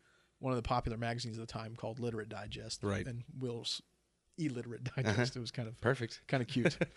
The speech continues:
Speaker 2: <laughs> A classic Rogerism right
Speaker 1: Yeah,
Speaker 2: there. Yeah.
Speaker 1: absolutely.
Speaker 2: Um, you wanna talk a little bit about, you know, we were just talking about, uh, Missus Beach, you know, pushing Will a little bit, thinking he could be a great silent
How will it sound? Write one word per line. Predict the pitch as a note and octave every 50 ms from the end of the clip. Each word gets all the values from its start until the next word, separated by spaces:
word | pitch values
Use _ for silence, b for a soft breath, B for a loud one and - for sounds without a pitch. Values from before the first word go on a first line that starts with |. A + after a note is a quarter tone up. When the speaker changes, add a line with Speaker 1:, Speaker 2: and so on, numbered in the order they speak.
| - - C#3+
Speaker 2:
<laughs> | C#3 - - E3 - - -
A | - A2
classic | - B2 A#2 G#2+ - G#2+
Rogerism | G2 G2+ G2+ G2+ G2+ G#2 G#2+ G#2 G2+ G2 G2 G#2 A#2 C3+ C#3 -
right | C#3 C3
Speaker 1:
Yeah, | A#2+ A#2
Speaker 2:
there. | A2+ G2+ B2 - - -
Yeah. | B2+ B2
Speaker 1:
absolutely. | A#2+ - - - B2+ C3 A#2 A2+ A2+ A2 B B B B B B B B -
Speaker 2:
Um, | - C3 A#2+ G#2 G#2 - - _ -
you | - D3 D#3+
wanna | E3 E3
talk | - C#3+ C3+
a |
little | B2+ A#2+ B2
bit | B2 A#2+ A2
about, | G#2+ G#2 G#2 - - - - - - - - - C2+ C2+ -
you | - B2+
know, | A#2+ G#2+
we | A2+ B2 A2
were | G#2+
just | A2+ -
talking | - B2+ G#2+ G2+
about, | F#2+ F#2 F#2 - - -
uh, | F#2 F2+ D#2 -
Missus | F#2+ A2+ C#3 C#3+ - A2+ F#2+
Beach, | - - F2+ E2+ - - - - - B B B B B B B _
you | - G2+
know, | F#2+ F#2 F#2 - - - - _ _ _
pushing | - C3 A2+ - - G#2 G2 F#2 G2 -
Will | G#2 G#2 G#2+ G2 F#2+
a | F#2+
little | G2 G2 F#2+
bit, | F2+ F#2+ F#2+ F#2+ - _ -
thinking | - - A#2 G2 G#2 F#2+
he | G2 F#2+
could | - G2 F2
be | F#2+ F#2 F#2
a | F2
great | F#2 - G#2 - - - _ -
silent | - - - C3+ B2+ G2 - -